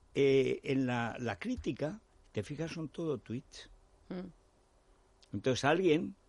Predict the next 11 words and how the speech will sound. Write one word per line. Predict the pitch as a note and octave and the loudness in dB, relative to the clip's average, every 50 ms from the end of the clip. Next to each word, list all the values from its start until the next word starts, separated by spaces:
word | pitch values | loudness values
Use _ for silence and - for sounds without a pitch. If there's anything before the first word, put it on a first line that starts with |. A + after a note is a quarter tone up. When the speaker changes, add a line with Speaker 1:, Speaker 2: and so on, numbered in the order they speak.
| _ | _
Speaker 1:
ha | - G2+ | -6 -4
facturado | - - C3+ B2 - - D3 C3+ D#3 D#3 D3 A#2 G2+ F2+ F2 - - | -2 0 0 0 -2 -2 0 2 4 4 4 2 0 -4 -6 -10 -10
la | - G2 G2 | -8 -6 -6
información, | F#2+ E2+ - - F#2 D#2+ E2 E2+ - - C#3 D#3+ E3 F#3 - - _ _ _ _ _ _ - _ _ _ _ | -6 -8 -8 -8 -8 -6 -6 -6 -4 0 2 2 2 0 -2 -8 _ _ _ _ _ _ -20 _ _ _ _
críticas | - - D#3+ G#3+ B3 A3 - - A3+ F3 - A3 G#3+ G#3 G3 E3+ - - - _ | -2 0 0 0 0 -2 -2 -4 -4 0 2 2 4 4 2 0 -4 -10 -12 _
a | - C#3+ C#3 C#3 B2 G2+ | 0 2 4 4 4 2
tal, | - D#3+ D#3 C3+ G#2 - _ _ _ _ _ - | 2 2 2 2 0 -4 _ _ _ _ _ -10
y | - G2+ | -6 -4
hay | A2+ B2+ - - _ - - | -4 -4 -6 -8 _ -20 -20
cinco | - - - A#2+ C3 B2+ B2+ B2+ | -16 -10 -6 -4 -4 -4 -4 -6
tweets. | - - G#2 G2 - _ - - - | -8 -10 -12 -12 -14 _ -18 -18 -18